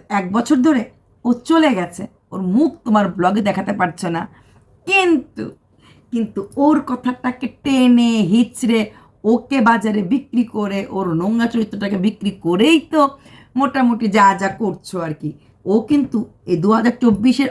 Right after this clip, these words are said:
আগস্ট পর্যন্ত তোমার সাথেই আছে। হ্যাঁ, ও ফিজিক্যালি তোমার সাথে নেই, শারীরিকভাবে নেই, মানসিকভাবে তোমার সাথে তো পুরোপুরি আছে। কারণ ওকে ছাড়া তো কোনো ভিডিও হচ্ছে না, ওর কথা ছাড়া তোমার কমেন্ট বক্স এমন আজ পর্যন্ত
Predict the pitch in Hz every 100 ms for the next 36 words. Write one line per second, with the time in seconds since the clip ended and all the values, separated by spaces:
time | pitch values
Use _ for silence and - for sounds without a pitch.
0 | - 190 240 - 285 277 247 220 220 -
1 | _ - 254 233 233 214 262 240 170 -
2 | - - _ - 359 220 - - _ _
3 | _ _ _ - 156 277 254 302 349 339
4 | 302 262 262 - 220 196 202 160 156 _
5 | _ - 226 277 269 302 285 208 165 -
6 | _ _ _ 156 175 208 247 285 254 277
7 | 202 - _ _ 196 190 226 - 240 311
8 | 349 302 302 277 - 254 _ _ _ -
9 | - 202 202 240 226 208 208 208 214 196
10 | 262 302 294 - - 240 254 185 - 185
11 | 185 214 254 226 214 196 - 196 214 220
12 | - - _ _ - 247 285 302 - 226
13 | 285 320 - 302 262